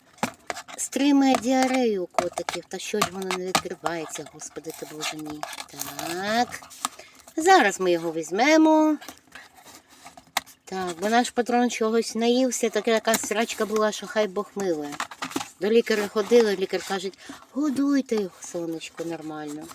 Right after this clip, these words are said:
Так ми ж годуємо нормально. Так, отут тридцять пакетиків, це пробіотик.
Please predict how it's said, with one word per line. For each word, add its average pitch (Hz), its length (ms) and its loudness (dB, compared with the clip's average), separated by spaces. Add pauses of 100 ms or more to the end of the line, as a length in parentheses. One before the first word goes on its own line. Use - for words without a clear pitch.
(680)
Так 226 200 0
ми 240 140 2
ж 170 80 -8
годуємо 208 440 -2
нормально. 156 560 -6
Так, 165 240 -4
отут 190 260 -10
тридцять - 420 -8
пакетиків, 262 760 -4 (100)
це 240 200 4
пробіотик. 202 1600 2